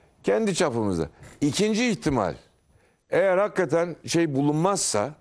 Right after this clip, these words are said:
virüse bir ilaç bulunmazsa, ama çipmiş, ama bilmem neymiş, ama hapmış,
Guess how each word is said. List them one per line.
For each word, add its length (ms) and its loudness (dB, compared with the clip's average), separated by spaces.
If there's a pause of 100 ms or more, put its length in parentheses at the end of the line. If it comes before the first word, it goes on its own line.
(640)
virüse 420 2
bir 260 -2
ilaç 420 -2
bulunmazsa, 720 -4 (340)
ama 320 -2
çipmiş, 540 -6
ama 360 -2 (720)
bilmem 440 0
neymiş, 400 -2
ama 320 0
hapmış, 580 -4